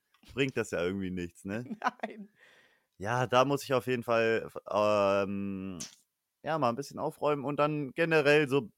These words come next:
Speaker 1: würde ich noch sagen, so Behördengänge.
Speaker 2: Das ist deine Top eins.
Speaker 1: Ja, die, die Sachen sind immer so am Rumschwirren und wechseln auch immer so ein bisschen die Position und so, aber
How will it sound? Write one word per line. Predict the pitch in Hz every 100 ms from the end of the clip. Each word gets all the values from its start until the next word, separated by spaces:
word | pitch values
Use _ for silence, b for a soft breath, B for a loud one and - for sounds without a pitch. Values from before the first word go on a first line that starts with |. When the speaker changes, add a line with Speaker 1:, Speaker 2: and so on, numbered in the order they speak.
| _
Speaker 1:
würde | - 127 131
ich | 123
noch | 127
sagen, | 107 117 120 113 113 113 107 - _ _ _ _ _ _ _ _ _ _ _ _ _ _ _ _ _ _ _ _ _ _ - _
so | - 160
Behördengänge. | 143 165 113 110 117 104 92 87 87 78 - _ _ _ _ _ _ _ _ _ _ _ _
Speaker 2:
Das | 147
ist | 165
deine | 156
Top | - 151
eins. | 123 123 113 - _ _ _ _ _ _ _ _ _ _ _ _ _ _ _ _ _
Speaker 1:
Ja, | 90 120 139 147
die, | 139 139 143 139 117
die | 127
Sachen | 113 139 139 135 131 127 113 - -
sind | 104 127
immer | 113 131 120
so | 110 110 107 98 -
am | - 101 101
Rumschwirren | 98 101 107 - 92 95 95 95
und | 87 95 92 -
wechseln | 98 101 104
auch | 95 101
immer | 98 98
so |
ein | 92
bisschen | 104 104
die | 101
Position | - 98 92 - 85 90 95
und | 92 87
so, | 87 87
aber | 82 78 85 82